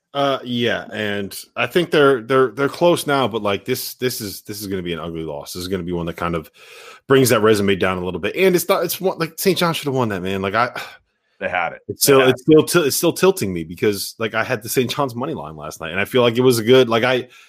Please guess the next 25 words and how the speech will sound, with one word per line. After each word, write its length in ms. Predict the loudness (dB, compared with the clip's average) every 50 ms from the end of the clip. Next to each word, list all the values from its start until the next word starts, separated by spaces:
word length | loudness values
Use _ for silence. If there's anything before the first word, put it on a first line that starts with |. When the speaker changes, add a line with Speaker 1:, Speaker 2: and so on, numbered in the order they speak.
| _ _
Speaker 1:
I 80 | -4 -4
feel 380 | -4 -4 _ 2 4 6 8 8
like 340 | 8 6 4 4 0 -4 -16 _ -6 -4
I 140 | -4 -4 -6 _ _ _ -6
analyzed 420 | -4 -2 0 2 2 2 2 2 -2
that 140 | -4 -4
game 360 | -4 -2 -2 -2 -2 -4 -6 -8
and 200 | -8 -8 -6 -6
I 40 | -4
had 220 | -2 0 0 0
it 100 | 0 -2
right 280 | -2 -2 -2 -2 -4 -6
and 120 | -8 -8 -6
I 40 |
read 200 | -4 0 0 0
it 80 | 0 0
right, 260 | 0 0 0 0 0 -2
and 100 | -2 -4
Speaker 2:
Yeah. 40 | -4
Speaker 1:
it, 40 | -6 _ _ _ _ _ _ _ _ -6
or 80 | -4 -4
sh-, 180 | -2 -4 -6 -2
the, 300 | 0 0 2 0 0 -4 _
the, 180 | -12 -12 -12 -10 _ -4
the, 320 | -2 -2 -2 -2 -6